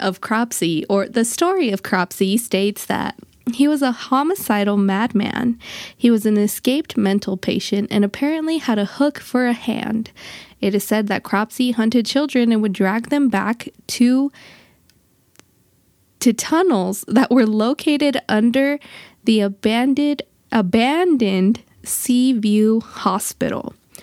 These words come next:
So, although this was an urban legend, it turned out to be true. There was a homicidal madman on the loose in Staten Island who would later be identified as Andre Rand. He was a janitor at the Willowbrook State School.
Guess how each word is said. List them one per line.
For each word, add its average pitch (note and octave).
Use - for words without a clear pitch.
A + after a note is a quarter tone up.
So, B3+
although B3
this F4
was A#3+
an G#3+
urban F#3+
legend, F3+
it G#3+
turned D4
out D4+
to B3+
be A#3+
true. C4
There A3
was A#3+
a C4+
homicidal G3
madman G3
on G3+
the G3
loose G3
in G#3+
Staten A3
Island G#3
who B3
would A3
later C#4
be E4
identified A3+
as G3
Andre A#3+
Rand. G3+
He -
was B3
a A#3+
janitor C#4
at B3
the A3+
Willowbrook B3
State A#3
School. -